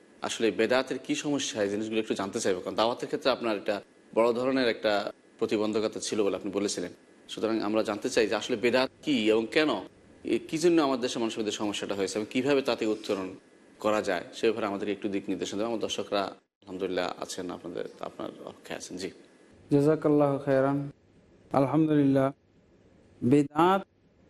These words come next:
Speaker 2: আমাদের সমাজে এখন একটা শব্দই মাত্র।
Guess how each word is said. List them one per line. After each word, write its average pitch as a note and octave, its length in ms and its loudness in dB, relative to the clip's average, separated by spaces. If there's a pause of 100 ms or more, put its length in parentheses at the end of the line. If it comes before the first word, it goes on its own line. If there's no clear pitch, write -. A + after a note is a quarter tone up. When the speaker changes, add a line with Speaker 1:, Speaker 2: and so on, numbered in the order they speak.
(120)
Speaker 2:
আমাদের C#3 600 4 (200)
সমাজে B2+ 640 2 (540)
এখন C#3+ 260 4
একটা C#3+ 580 2 (640)
শব্দই D3+ 840 2
মাত্র। A2 460 -2